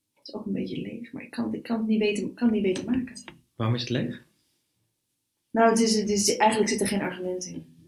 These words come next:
Speaker 2: Nee, maar ik denk dat daarom het het beste antwoord, eh, ever is, zeg maar.
Speaker 1: Dat is ook.
Speaker 2: Ja.
Speaker 1: Ja.
Speaker 2: Ja, dus want, ik kan me voorstellen dat je zegt van, "Ja, die check moet je altijd doen, hè, want waar
Speaker 1: Ja.
Speaker 2: gaat het over?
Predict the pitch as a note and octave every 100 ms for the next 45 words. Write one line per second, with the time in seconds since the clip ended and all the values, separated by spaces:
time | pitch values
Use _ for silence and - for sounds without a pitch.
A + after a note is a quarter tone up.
0 | _ - - - D#3+ C3 A#2 A#2+ B2+ C3
1 | C3 C#3+ C3+ B2+ B2 B2+ A2+ B2+ - -
2 | A2+ A2+ A#2 F#2+ F#2+ - - A#3+ G#3 G3+
3 | D#3+ D3 G#2+ - - _ _ _ - -
4 | _ _ _ - G2 F#2+ G2+ A#2 A#2 A2+
5 | - _ _ - - _ A#2+ C#3 C3+ C3+
6 | C#3+ C3+ A#2 A#2 A2+ A#2 - A2+ A2 G#2+
7 | G#2+ - C3+ C3+ B2+ A#2 A2 G#2+ A#2 C3
8 | D3 C3+ G#2+ A2 - A2 A#2+ A#2 A#2 C3